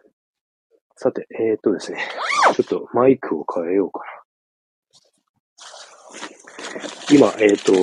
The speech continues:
え-、えーと、AirPods、耳にイヤホンですね。につけて喋っているんですが、えーと、これからピンマイクに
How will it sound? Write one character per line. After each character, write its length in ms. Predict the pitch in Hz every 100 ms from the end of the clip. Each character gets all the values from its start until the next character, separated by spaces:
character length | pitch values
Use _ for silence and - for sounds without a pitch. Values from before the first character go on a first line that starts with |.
| 95 -
え-、 240 | 123 139 - _ _ _ - -
え 120 | 120 113
ー 40 |
と、 280 | 120 117 117
AirPods、 760 | 123 139 135 - - _ - - -
耳 280 | 117 151
に 200 | 131 95 - - _ _ - - _
イ 40 | 127
ヤ 80 | 120
ホ 120 | 127
ン 60 | 120
で 80 | 120
す 100 | 90
ね。 100 | 87 - _ _ - - - - - _
に 140 | 101 -
つ 300 | - - -
け 120 | 113
て 220 | 107 - - - - -
喋 280 | - 107 104
っ 40 | -
て 80 | -
い 80 | 90
る 100 | 92
ん 60 | 87
で 80 |
す 140 | 80 90
が、 160 | 107 - - _ _ _ _ - - - - - - _ _ _
え 160 | 98 95
ー 20 |
と、 320 | - 92 92
こ 140 | 92 104
れ 80 | 107
か 120 | 98
ら 220 | 92 87 - - - - - _ _ _ _ _ _ - - - _ _ -
ピ 160 | 139
ン 100 | 139
マ 140 | 135 131
イ 60 |
ク 120 | 104
に 120 | 76